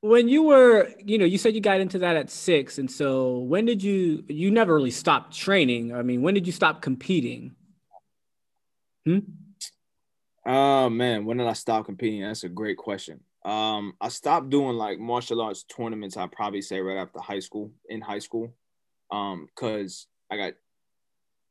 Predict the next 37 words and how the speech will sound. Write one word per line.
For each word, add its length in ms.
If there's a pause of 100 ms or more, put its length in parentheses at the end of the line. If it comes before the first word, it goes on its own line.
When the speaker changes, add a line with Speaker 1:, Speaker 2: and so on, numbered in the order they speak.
(220)
Speaker 2:
I 80
got 160
drafted 380
by 120
the 80
Toronto 320
Blue 160
Jays 480 (100)
to 100 (160)
play 160
baseball, 560 (400)
um, 240
but 80
I 60
got 180
locked 320
up 240
the 80
same 260
time. 300 (160)
So 300
that 140
was 120
kinda 260
it 140
for 80
that. 240 (600)
Um, 520
and 240
then, 420
you 120
know, 160
I 140
started 320
competing 380
in 100
boxing, 680